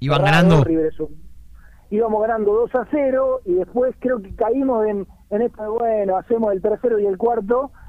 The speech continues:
Speaker 2: nos adelantamos y el rival nos golpeó, nos empató dos a dos y después, bueno, este, pudimos por suerte, faltando algunos minutos para, para el final, ponernos definitivamente en ventaja tres a dos.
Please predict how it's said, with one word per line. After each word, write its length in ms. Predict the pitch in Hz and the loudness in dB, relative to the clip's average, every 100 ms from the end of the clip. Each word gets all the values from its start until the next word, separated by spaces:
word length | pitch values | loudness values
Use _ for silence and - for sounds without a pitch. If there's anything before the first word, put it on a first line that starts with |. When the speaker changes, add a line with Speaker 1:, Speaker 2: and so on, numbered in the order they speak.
| - | -6
Speaker 2:
nos 180 | 165 - | -4 0
adelantamos 720 | 170 185 190 214 240 262 262 | 0 0 0 -2 0 -2 -2
y 320 | 185 160 156 156 | -2 0 0 0
el 100 | - | -2
rival 560 | 156 165 185 180 156 | -2 0 0 0 -2
nos 140 | 151 147 | -4 -4
golpeó, 360 | 147 160 117 - | -2 -2 -4 -8
nos 120 | 143 143 | -10 -8
empató 400 | 147 147 - 180 180 - - - | -6 -4 -2 -2 -4 -14 -20 -6
dos 240 | 185 220 - | -2 -2 0
a 80 | 233 | -2
dos 280 | 254 277 415 | -2 -4 -2
y 60 | |
después, 220 | 349 196 196 | 0 2 0
bueno, 260 | 170 143 - - - - - | 0 -4 -8 -20 -20 -20 -10
este, 500 | 147 143 - 147 139 | -4 -4 -2 0 0
pudimos 440 | - 156 175 196 180 | 0 0 2 0 0
por 220 | 170 160 | -2 -2
suerte, 840 | 202 202 170 185 165 147 135 127 117 - - - - | -2 0 0 0 2 0 0 -2 -6 -18 -18 -18 -10
faltando 360 | - 151 185 190 | -6 -4 -2 0
algunos 240 | 180 196 | 0 0
minutos 380 | 175 180 190 190 - - _ - - - | 0 0 -2 -4 -6 -20 _ -20 -20 -8
para, 520 | - 165 156 143 143 135 | -4 -4 -4 -4 -6 -4
para 180 | 165 170 | -2 -2
el 80 | |
final, 340 | 175 190 208 202 - - - | -2 -2 -2 -4 -12 -20 -4
ponernos 420 | 170 190 196 180 | -2 0 0 -2
definitivamente 640 | 165 175 165 190 185 180 | -2 -2 0 0 0 -2
en 60 | 170 | -2
ventaja 580 | 160 151 - 170 151 - - - | -2 -2 -2 -2 -4 -6 -16 -6
tres 200 | 175 156 | -4 -2
a 20 | 143 | -4
dos. 220 | 123 - | -4 -10